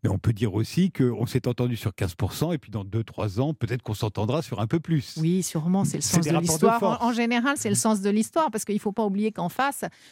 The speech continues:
Speaker 2: euh, notamment encore une fois pour les grands pays qui sont dans une situation particulière, donc les États-Unis, l'Allemagne, la France, euh, c'est, c'est des recettes fiscales, euh, supplémentaires et donc ça,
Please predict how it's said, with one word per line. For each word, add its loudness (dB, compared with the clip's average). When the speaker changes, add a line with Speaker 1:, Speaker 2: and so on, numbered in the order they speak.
Speaker 2:
euh, -4
notamment 0
encore -2
une -4
fois -2
pour -8
les -2
grands 2
pays 0
qui -16
sont -10
dans -2
une -4
situation -6
particulière, -4
donc -6
les -2
États-Unis, 0
l'Allemagne, 0
la -2
France, -4
euh, 0
c'est, -8
c'est -4
des -2
recettes -2
fiscales, -4
euh, -8
supplémentaires -2
et 0
donc 0
ça, -4